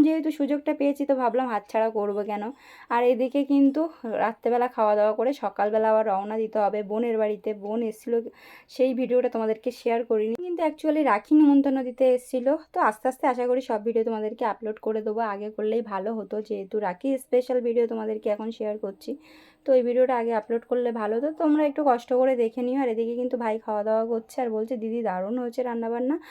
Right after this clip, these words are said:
আর এটা কিন্তু তার পরের দিন সকালে, যেহেতু বোন নিমন্ত্রণ করে গেছে, তো সেই উপলক্ষেই কিন্তু ভাই, আমি, সোনা তিনজনে মিলে এখন বোনের বাড়িতে রওনা দেবো। তো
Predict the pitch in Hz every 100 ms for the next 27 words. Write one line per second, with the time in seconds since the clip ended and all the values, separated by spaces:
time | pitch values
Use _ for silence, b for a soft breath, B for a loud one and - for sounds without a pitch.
0 | B B 233 262 277 285 285 269 262 233
1 | 214 214 220 254 247 226 226 233 220 226
2 | 233 254 226 233 240 240 B B B 247
3 | 262 285 285 277 277 277 269 262 254 277
4 | 269 262 254 233 233 226 233 233 254 254
5 | 254 240 226 208 214 214 214 226 220 214
6 | 208 214 214 214 220 220 233 226 214 220
7 | 220 220 233 226 214 220 226 294 392 285